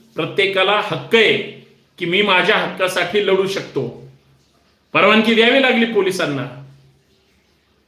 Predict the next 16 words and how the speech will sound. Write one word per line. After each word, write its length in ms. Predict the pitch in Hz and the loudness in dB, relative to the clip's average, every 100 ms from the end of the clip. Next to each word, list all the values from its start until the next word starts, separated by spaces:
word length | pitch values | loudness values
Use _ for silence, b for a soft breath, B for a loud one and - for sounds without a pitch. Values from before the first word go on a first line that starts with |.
| _ _ 185 | _ _ -2
त्याच्या 240 | 190 233 | 0 2
अगोदर 340 | 214 226 240 254 | 2 4 4 2
ते 600 | - - 214 240 247 262 - - _ _ | -4 -2 2 2 2 -2 -12 -20 _ _
सदावर्ते 720 | - 185 190 226 233 226 233 | -2 0 2 4 2 2 2
मोठमोठ्याने 640 | 233 196 208 220 226 233 233 | 0 0 -2 -4 0 0 2
बोलत 340 | 208 214 220 | 2 2 2
होता, 260 | 214 202 160 | 0 -2 -2
घाणेरडं 500 | 151 160 214 220 214 | 0 0 2 2 2
बोलत 260 | 208 202 202 | 2 2 -2
होता, 260 | 190 165 | -4 -2
जशी 260 | 139 175 208 | -2 -6 -4
काय 180 | 214 214 | -4 -2
मुंबई 340 | 208 202 220 | -2 0 2
त्याच्या 300 | 214 208 226 | 2 -2 0
बापाची 440 | 208 208 214 - | 0 0 -2 0
आहे 500 | 208 170 139 135 - | -2 0 -2 -4 -12